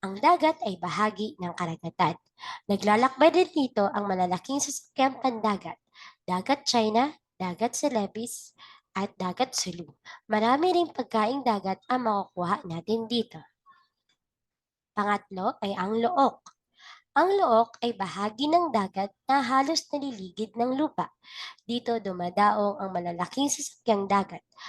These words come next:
Ang paglubog ng araw ay magandang panoorin sa look ng Maynila. Pang-apat, ilog. Ang ilog ay mas maliit sa dagat.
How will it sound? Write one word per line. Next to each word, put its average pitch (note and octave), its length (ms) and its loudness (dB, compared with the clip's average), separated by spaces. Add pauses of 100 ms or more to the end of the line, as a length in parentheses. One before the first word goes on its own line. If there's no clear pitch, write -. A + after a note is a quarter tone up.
(180)
Ang G3+ 160 -4
paglubog G3 560 0
ng F4 200 4
araw G3 520 0
ay C4 120 0
magandang G#3 560 0
panoorin G3+ 600 0
sa - 160 4
look A3+ 400 -4
ng F#3+ 200 -4
Maynila. F3 480 -2 (1400)
Pang-apat, G3 720 0 (360)
ilog. G3+ 320 2 (1300)
Ang E4+ 160 2 (160)
ilog A3 240 0 (160)
ay G#3+ 80 -4
mas G#3+ 400 -2
maliit G3 400 -4
sa - 160 -2
dagat. B3+ 400 2